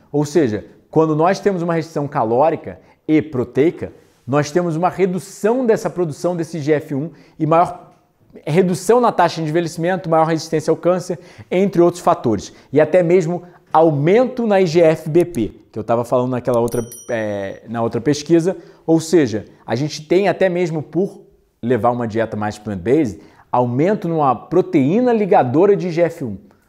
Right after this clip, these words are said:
O organismo não quer muito hor-, hormônio de crescimento na sua corrente sanguínea.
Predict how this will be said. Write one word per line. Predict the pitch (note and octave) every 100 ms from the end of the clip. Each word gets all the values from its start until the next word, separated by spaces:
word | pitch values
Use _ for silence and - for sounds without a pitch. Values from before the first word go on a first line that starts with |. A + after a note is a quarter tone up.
| _
O | B2
organismo | B2+ C#3+ D#3 D#3
não | G3+
quer | G#3+ G3 F#3+
muito | F3+ F3 E3+
hor-, | C3+ D3+
hormônio | - C3 B2 A#2+ C3+ C#3
de |
crescimento | - B2+ - B2+
na | B2+
sua | - C3
corrente | A#2+ A#2+
sanguínea. | - G#2+ G2 E2+